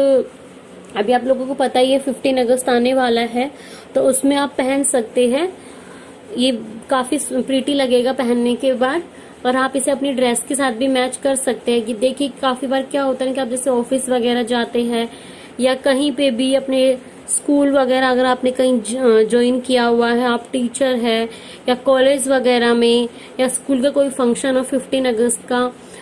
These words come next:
तो उसमें आप जो है किसी भी, जो भी function होगा आपके school से related हो गया, college का हुआ या office में अगर कुछ प्रोग्राम किया गया है फिफ्टीन अगस्त से related,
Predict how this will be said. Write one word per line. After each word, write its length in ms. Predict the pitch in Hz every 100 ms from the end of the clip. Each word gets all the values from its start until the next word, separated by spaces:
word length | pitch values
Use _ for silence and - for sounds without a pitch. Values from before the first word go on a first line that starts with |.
| - -
तो 60 |
उसमें 540 | - 294 262 302 294 302
आप 280 | 262 262 233
जो 220 | 214 269
है 460 | 240 262 277 269 - - - - - - - - -
किसी 220 | 277 262
भी, 260 | 277 302 294 240
जो 200 | 240 240
भी 100 | 254
function 460 | 285 285 247 285 285
होगा 300 | 269 240 254
आपके 300 | 254 254 269
school 320 | - 262 262
से 200 | 240 277
related 380 | 262 254 254 254
हो 160 | 254 226
गया, 220 | 247 247
college 480 | 247 247 247 247 -
का 160 | 269
हुआ 420 | 262 254 247 240
या 180 | 247 254
office 420 | 247 233 254 254
में 140 | 262 262
अगर 260 | 247 247
कुछ 160 | 240 262
प्रोग्राम 580 | - - 254 233 247 247
किया 260 | 247 240
गया 200 | 240 247
है 80 | 240
फिफ्टीन 440 | 240 240 - 247 240
अगस्त 220 | 233 -
से 60 |
related, 460 | 233 233 226 214 269